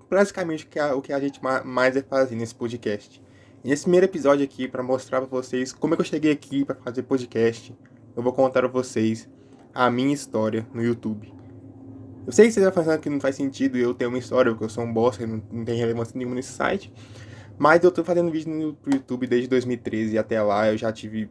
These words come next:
muitos canais, tipo, muitos canais, muitos mesmo, eu tenho até salvo aqui no computador. Então eu vou abrir aqui e compartilhar a história de cada um deles com você,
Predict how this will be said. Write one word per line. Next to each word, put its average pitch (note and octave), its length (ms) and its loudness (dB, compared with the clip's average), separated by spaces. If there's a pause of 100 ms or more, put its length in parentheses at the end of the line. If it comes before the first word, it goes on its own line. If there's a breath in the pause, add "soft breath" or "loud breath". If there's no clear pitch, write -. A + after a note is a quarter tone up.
(120)
muitos B2 360 -2
canais, A2 500 0
tipo, - 360 -14 (220)
muitos B2+ 240 -4
canais, A2+ 560 -2 (520)
muitos B2+ 200 -4
mesmo, A#2 240 2
eu A#2+ 80 4
tenho A#2 160 0
até A#2 180 2
salvo A#2 380 2
aqui A#2 140 -6
no A2+ 100 -4
computador. A#2+ 720 0 (840 soft breath)
Então F#3 160 2
eu F#3 100 6
vou F3+ 120 8
abrir D3+ 320 6
aqui C#3 440 -4 (140)
e - 60 -20
compartilhar A#2+ 400 -2
a - 20 4
história A#2 320 0
de A2+ 80 -6
cada A#2+ 240 0
um A#2 100 -2
deles A#2 160 -2
com - 140 -16
você, A#2 580 0